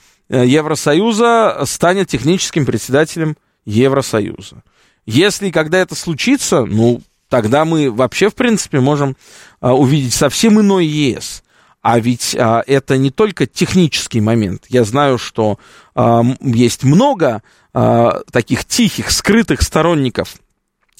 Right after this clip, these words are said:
условного Орбана, не лично Орбана, а та-, таких политиков, как Орбан, правых, консервативных, антииммигрантски настроенных внутри Е С. Но они, э, пока, э, сидят, э, тихо,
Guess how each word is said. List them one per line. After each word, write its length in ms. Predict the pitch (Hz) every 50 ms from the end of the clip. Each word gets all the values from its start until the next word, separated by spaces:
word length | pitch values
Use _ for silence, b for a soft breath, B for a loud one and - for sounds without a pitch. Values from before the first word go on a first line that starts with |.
| - _ _ -
условного 640 | 147 - - 190 190 180 156 131 131 127 123 - -
Орбана, 560 | 180 208 240 240 208 175 151 131 113 92 B B B B B B B
не 140 | - 131 127
лично 360 | 147 233 269 - - - 165 -
Орбана, 460 | - 175 151 127 113 113 113 110 -
а 100 | - -
та-, 180 | - - 147 143
таких 520 | - _ - 170 - - - 226 185 -
политиков, 560 | - 160 147 143 123 104 - - - - 98 -
как 220 | - 117 - -
Орбан, 420 | - 190 226 226 208 175 139 117
правых, 440 | 98 - 147 170 185 185 160 131 -
консервативных, 920 | - - 135 127 - - 143 139 143 127 - - 165 175 160 131 107 - _ _ _ _ _ _ _ _ _ _ _ _ _ - - -
антииммигрантски 800 | 170 175 156 - 160 156 151 147 135 139 156 165 143 - - -
настроенных 640 | 139 135 - - - 131 151 165 160 139 113 - B B B B B B B -
внутри 360 | 127 127 147 131 143 151 170
Е 220 | 185 196 170 123
С. 200 | 107 - - - b b b b b b b b -
Но 160 | 147 151 165
они, 320 | 170 180 208 262 285 262
э, 200 | 226 - 202 196
пока, 560 | 175 - 240 226 - - 220 240 247 240 220 185
э, 500 | 180 180 175 170 165 165 160 160 160 160
сидят, 480 | 143 - - 170 135 127 165 180 196 - -
э, 440 | - 135 135 127 131 131 131 127 123 117
тихо, 380 | - - 233 233 - 240 240